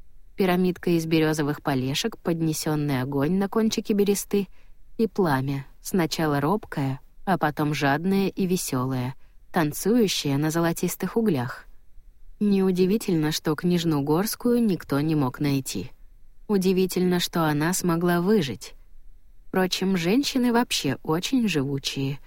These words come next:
Романов уже дал указание собрать всю информацию о её жизни в Березовском. Часть загадки она прояснила.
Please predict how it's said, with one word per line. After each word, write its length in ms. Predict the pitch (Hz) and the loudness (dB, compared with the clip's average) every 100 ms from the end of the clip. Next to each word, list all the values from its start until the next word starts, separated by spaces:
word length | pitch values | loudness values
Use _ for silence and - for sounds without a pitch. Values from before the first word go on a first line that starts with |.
| - - - - - | -18 -16 -18 -10 0
Романов 520 | 170 170 165 160 - | 2 4 2 0 -2
уже 220 | 175 170 | 0 2
дал 280 | 175 147 135 | 2 2 0
указание 640 | 139 147 143 160 208 180 | 0 0 2 2 2 0
собрать 380 | - 151 143 139 | -2 -2 -2 -2
всю 260 | - 160 | -4 -2
информацию 840 | 143 139 143 139 156 - - 180 - | -2 -2 -2 0 -2 -2 0 0 0
о 140 | 170 151 | 0 2
её 300 | 143 147 147 | 2 0 0
жизни 380 | 147 147 151 | 0 0 0
в 60 | 147 | 0
Березовском. 800 | 160 180 180 117 - - 120 - - - - - - - - | 0 2 0 -2 -4 -6 -8 -8 -16 -20 -20 -20 -20 -14 -2
Часть 340 | 190 180 - | 0 0 0
загадки 540 | 160 139 143 220 - 262 | -2 0 0 -2 0 0
она 320 | 247 151 139 | 2 2 0
прояснила. 800 | - 143 135 - 143 143 127 | 0 0 0 -2 -4 -2 -4